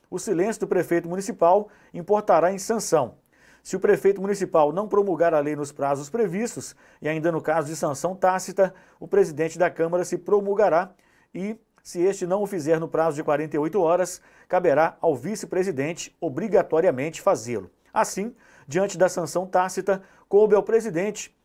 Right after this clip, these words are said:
da Câmara Municipal, vereador José Roberto Filgueiras, a promulgação do projeto, que originou a Lei quatro mil oitocentos e vinte e nove,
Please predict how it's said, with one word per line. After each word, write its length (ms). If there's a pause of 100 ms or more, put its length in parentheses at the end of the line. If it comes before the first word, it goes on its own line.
(260)
da 200
Câmara 360
Municipal, 460
vereador 380
José 180
Roberto 320
Filgueiras, 580 (300)
a 100
promulgação 720
do 80
projeto, 560 (240)
que 60
originou 400
a 60
Lei 160
quatro 420
mil 300 (200)
oitocentos 680
e 20
vinte 200
e 40
nove, 380